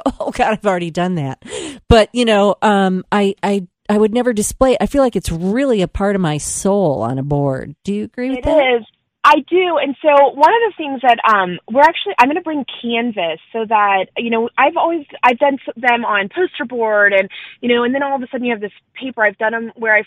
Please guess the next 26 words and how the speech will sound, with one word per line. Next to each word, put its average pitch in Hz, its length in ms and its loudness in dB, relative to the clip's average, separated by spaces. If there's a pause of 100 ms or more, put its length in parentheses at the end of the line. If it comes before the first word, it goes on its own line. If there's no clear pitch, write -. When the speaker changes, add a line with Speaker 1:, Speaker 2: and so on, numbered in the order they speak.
(120)
Speaker 2:
framed 285 320 -4
'em. 202 360 0
I 240 300 -2
think 302 240 -8
that 294 180 -4
one 247 200 -6
of 254 80 -6
the 254 180 -6
fun 220 220 -4
things 214 220 -8
about 196 280 -6
bringing 196 360 -8
in 185 100 -10
Canvas 185 500 -10 (140)
to, 175 400 -8 (360)
um, 180 240 -2 (100)
create 214 360 -2
it 208 100 -2
on 175 220 -2
is, 175 160 -8
one, 262 220 -6
it, - 180 -6
it 277 140 -8 (260)
does 277 320 6
make 226 240 -2
it 196 140 -4